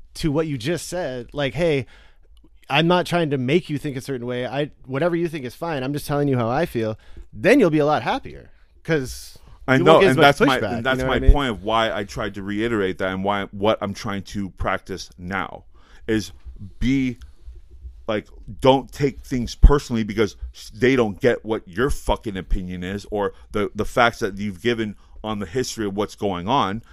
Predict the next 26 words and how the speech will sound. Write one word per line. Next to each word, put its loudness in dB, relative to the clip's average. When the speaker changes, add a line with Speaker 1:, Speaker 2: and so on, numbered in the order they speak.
Speaker 2:
It's -2
to -2
spread 4
some 0
kind 2
of -6
information -4
and -2
leave 0
it -2
at 0
that 4
and -4
be -8
happy -4
you -10
did -6
it. -16
And -2
that's 4
my, -2
that's -2
my -2
whole 0
point 0
of -6